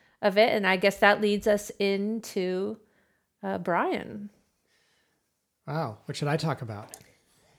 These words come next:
Speaker 2: <laughs> Something that inspired Frankenstein. I,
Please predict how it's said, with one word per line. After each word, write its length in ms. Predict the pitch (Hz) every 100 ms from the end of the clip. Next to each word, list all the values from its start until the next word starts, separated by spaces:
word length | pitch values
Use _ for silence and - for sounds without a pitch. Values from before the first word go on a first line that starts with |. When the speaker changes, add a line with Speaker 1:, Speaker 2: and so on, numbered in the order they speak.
| _ _ _ _
Speaker 2:
<laughs> 640 | - - - - _ _ _
Something 320 | - 151 160
that 120 | 151
inspired 440 | 143 123 165 147 139
Frankenstein. 640 | 143 143 135 - 120
I, 80 | 117